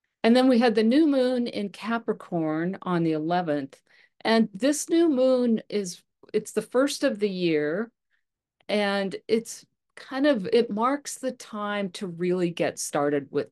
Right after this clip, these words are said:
things. And again, so if things have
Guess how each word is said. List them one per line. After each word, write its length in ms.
things. 600
And 160
again, 360
so 320
if 80
things 340
have 280